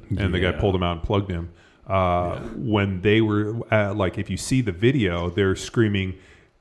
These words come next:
Speaker 1: "Get his license plate, call the police." And I'm like, "Wait, wait a minute. Like, like, you, like, you're out here protesting and doing this whole deal, but then something bad happens and now you want the police to"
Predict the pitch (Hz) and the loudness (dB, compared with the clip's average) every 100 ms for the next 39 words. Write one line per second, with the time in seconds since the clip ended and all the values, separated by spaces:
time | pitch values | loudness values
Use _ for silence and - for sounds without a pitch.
0 | - 113 143 139 123 135 123 117 120 - | -16 2 6 6 6 4 4 2 -2 2
1 | 117 104 92 - - 117 113 - 101 104 | 2 2 0 -2 2 4 4 4 4 4
2 | 92 76 - - - - _ _ 104 104 | 2 0 -4 -6 -10 -18 _ _ -2 0
3 | 110 104 - 147 110 160 143 82 80 82 | 0 -2 -2 -2 0 0 0 -2 -4 -4
4 | 92 85 - - _ _ _ _ 104 101 | -4 -6 -8 -20 _ _ _ _ -4 -2
5 | 104 131 127 117 - - - - 120 101 | -2 -2 -8 -8 -10 -12 -12 -4 -2 0
6 | 117 131 123 120 110 - 117 - 151 135 | 2 4 4 2 0 -8 -8 2 2 4
7 | 120 - 107 95 123 127 101 107 90 98 | -2 -2 -4 0 0 0 0 0 0 0
8 | 98 92 104 101 127 101 95 104 107 113 | 0 0 0 0 0 0 2 2 2 0
9 | 107 98 95 95 95 95 - - 101 98 | -2 -2 -2 0 0 -2 -4 -4 -2 -2
10 | - 90 85 | -4 -8 -8